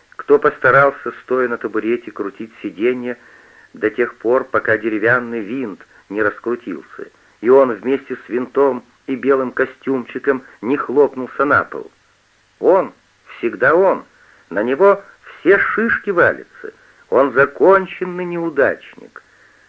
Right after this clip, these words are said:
Да и на что может надеяться человек с такой фамилией? Уныло плетется он по темным и оттого не менее ухабистым улицам города Бранденбурга. Нерешительно звонит у дверей местных гостиниц, покорно и терпеливо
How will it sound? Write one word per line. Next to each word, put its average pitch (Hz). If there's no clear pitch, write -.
Да -
и -
на 220
что 240
может 208
надеяться 190
человек 156
с -
такой 170
фамилией? 143
Уныло 127
плетется 113
он 107
по 98
темным 120
и 85
оттого 110
не 135
менее 131
ухабистым 95
улицам 123
города 123
Бранденбурга. 104
Нерешительно 180
звонит 165
у 165
дверей 135
местных 131
гостиниц, 147
покорно 170
и 185
терпеливо 165